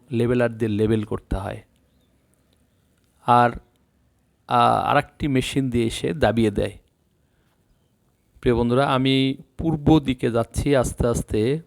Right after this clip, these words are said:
পূর্ব দিকের রাস্তাটা আপনাদেরকে দেখাবো। এখন পূর্ব প্রান্তের এসএমবিটি দিয়েই ঢাকার মুখী গাড়িগুলো যা-, যাচ্ছে।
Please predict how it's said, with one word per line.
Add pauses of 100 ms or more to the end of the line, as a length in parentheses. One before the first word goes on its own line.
(140)
পূর্ব
দিকের
রাস্তাটা
আপনাদেরকে
দেখাবো। (2250)
এখন (340)
পূর্ব
প্রান্তের (120)
এসএমবিটি
দিয়েই
ঢাকার (560)
মুখী
গাড়িগুলো
যা-, (160)
যাচ্ছে।